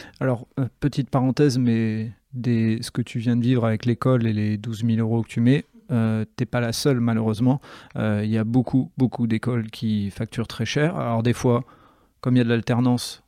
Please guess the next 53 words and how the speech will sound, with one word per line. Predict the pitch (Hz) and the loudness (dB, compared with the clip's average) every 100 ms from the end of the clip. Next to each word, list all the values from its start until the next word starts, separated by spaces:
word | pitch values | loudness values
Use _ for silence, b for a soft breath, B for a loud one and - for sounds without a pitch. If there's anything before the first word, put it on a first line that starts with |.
| - | -14
on | 123 | -12
s'en | - 117 | -6 -6
rend | 104 | -2
pas | 117 | -2
compte | 131 117 | 0 -2
parce | 107 - | -2 -6
que | 107 | -6
c'est | 95 107 | -6 -6
financé | 123 110 - 117 | -2 -2 -2 -6
par, | 117 98 101 | -6 -6 -6
euh, | 98 | -6
les | 110 | -4
opco | 113 - 127 117 | -4 -2 -2 -2
et | |
tout | - | -2
ça, | - 156 | -4 -2
mais | 139 110 B B B B B - | 0 -2 B B B B B -12
la | 110 | -12
plupart | - 123 - 131 | -6 -4 0 0
des | 127 113 | 2 0
écoles | 113 127 117 | 0 0 0
aujourd'hui | 110 113 110 120 | 0 -2 0 0
sur | 113 113 | -2 -4
des | 104 | 0
métiers | 104 107 - 117 | 2 0 -2 -2
comme | 120 113 | -2 -2
ceux-là | 120 117 | 0 0
qui | 110 110 | -2 -4
sont | 117 | -4
en | 113 | -4
train | - 117 | -2 -4
de | |
se | - | -2
créer | 110 - 117 110 - - | -6 -2 0 0 -6 -4
coûtent | 117 - | -2 0
cher. | 123 143 - _ _ _ _ 120 | 0 0 -4 _ _ _ _ -6
Il | |
y | 110 | -6
en | |
a | |
certaines | - 113 127 117 | -4 -2 2 2
qui | 110 | 0
sont | 107 | -10
très | 101 151 | -6 -4
performantes. | 156 139 - 123 117 110 - - | -2 -4 -2 0 -2 -4 -14 -12
Je | 120 117 113 113 | -10 -8 -10 -12
cracherai | - 113 - | -8 -8 -6
pas | - 123 | -2 0
dans | 113 | 0
la | 107 | 0
soupe, | 170 175 | -4 0
mais | 131 | 0
attention, | 110 117 113 143 | 0 0 0 0